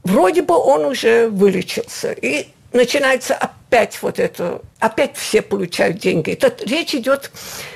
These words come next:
о деньгах. Всегда нужно, когда что-то такое происходит, нужно всегда думать, как старые римляне говорили,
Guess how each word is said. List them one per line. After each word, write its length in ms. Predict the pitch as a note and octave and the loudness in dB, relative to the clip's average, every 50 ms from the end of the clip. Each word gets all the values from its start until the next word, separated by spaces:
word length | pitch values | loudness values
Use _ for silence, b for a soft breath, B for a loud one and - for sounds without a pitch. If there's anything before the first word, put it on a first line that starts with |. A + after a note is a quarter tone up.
| B B B | B B B
о 80 | - A#3 | -2 0
деньгах. 500 | A3+ B3 A#3+ A#3+ G#3+ - G3 - - - | 0 2 0 0 2 2 2 0 0 -2
Всегда 400 | - - - A3+ G#3+ - C#4 D4 | -8 -2 -2 -2 0 2 2 2
нужно, 480 | E4 C#4+ D4+ D4 - - A#3+ B3+ B3+ A#3+ | 2 0 -2 -2 -2 -2 0 0 0 0
когда 680 | - - A3+ G3 G#3 - C4 A#3+ B3 A#3+ A#3 A3+ - - | 2 2 2 2 2 0 0 2 4 4 2 2 0 -2
что-то 400 | - - - C#4 B3+ B3+ B3 A3+ | -8 -2 0 0 0 2 0 -2
такое 340 | A#3 G#3+ - C4 A3+ G#3+ | -2 -2 2 2 2 2
происходит, 560 | G#3+ - G3+ G3+ F#3 - - - F4+ - - - | 2 0 -2 -2 -2 -2 -2 2 2 2 2 2
нужно 300 | A3 C4 B3+ - A3+ F#3 | 0 0 2 2 0 0
всегда 400 | - - - F#3 F#3+ - A3+ G3+ | 0 0 -2 -2 2 2 0 2
думать, 420 | F#3 F#3+ C4+ D4+ C#4 C4+ C4 - | 2 -2 -2 -2 -2 -2 -4 -4
как 340 | - - A#3 G#3+ A3+ - - | 0 0 0 0 0 -6 -10
старые 520 | - - - A#3+ A#3+ C#4 C#4 A#3 A3+ A3+ | -8 -4 0 0 0 2 4 4 4 4
римляне 560 | A3 A#3 A3 A3+ G#3 A3 A3+ A3+ B3 B3 A3+ | 4 2 2 2 2 2 2 2 4 2 0
говорили, 680 | G3 F#3 G3 F#3 G3+ G3 G#3+ B3 A#3+ A3+ A#3+ A#3 A#3 | 2 2 2 2 2 2 4 2 2 4 2 2 2